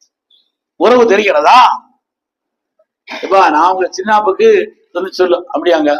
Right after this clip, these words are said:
அவ்வளவுதான். யாருன்னே அவருக்கு தெரியாது. அந்த உறவை சொல்லித்தான் அழைப்பார்கள்,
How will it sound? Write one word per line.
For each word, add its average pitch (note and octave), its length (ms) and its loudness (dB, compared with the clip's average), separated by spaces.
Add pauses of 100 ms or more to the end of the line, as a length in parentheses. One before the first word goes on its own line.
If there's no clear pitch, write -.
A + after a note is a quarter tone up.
அவ்வளவுதான். C3 520 -2 (680)
யாருன்னே C#4 640 4
அவருக்கு C#4+ 300 2
தெரியாது. - 320 0 (1000)
அந்த F#3+ 280 0
உறவை B3 460 4
சொல்லித்தான் B3 500 2
அழைப்பார்கள், G#3+ 800 0